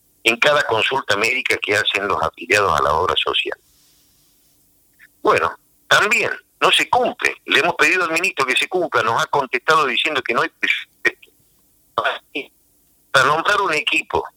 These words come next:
de gente que va a inspeccionar el cumplimiento de la norma y además para dis-,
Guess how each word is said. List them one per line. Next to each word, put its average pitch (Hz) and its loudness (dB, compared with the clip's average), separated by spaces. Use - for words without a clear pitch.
de 120 2
gente - -2
que 120 0
va 160 0
a 160 -2
inspeccionar 147 0
el 120 -4
cumplimiento 101 -2
de 85 0
la 87 0
norma 139 -2
y 139 2
además 175 0
para 143 4
dis-, - -4